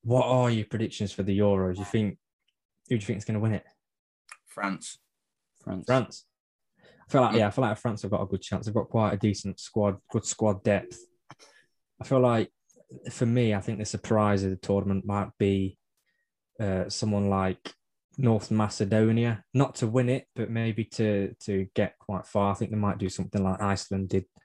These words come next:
Speaker 1: back in twenty sixteen. Um, I
Speaker 2: Yeah,
Speaker 1: think
Speaker 2: Macedonia beat Germany, didn't they? So they've got
Speaker 1: Yeah.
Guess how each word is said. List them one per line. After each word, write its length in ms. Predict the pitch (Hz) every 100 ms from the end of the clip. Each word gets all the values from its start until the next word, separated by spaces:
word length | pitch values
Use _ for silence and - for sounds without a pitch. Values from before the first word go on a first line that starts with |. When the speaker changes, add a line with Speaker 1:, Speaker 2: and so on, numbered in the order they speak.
| _ _ _
Speaker 1:
back 260 | 98 - 107
in 300 | 101 98 - -
twenty 200 | - 98
sixteen. 540 | - - - 107 101 - _ _ _ _ _ _ _ _ _ _ -
Um, 260 | 98 - 170
I 100 | 160
Speaker 2:
Yeah, 220 | 175 160 104
Speaker 1:
think 100 | 131
Speaker 2:
Macedonia 520 | 135 127 107 113 107
beat 220 | 107 -
Germany, 360 | - 113 143 95
didn't 240 | 95 117
they? 120 | 82 82
So 260 | - 95
they've 140 | 92 107
got 100 |
Speaker 1:
Yeah. 60 | 104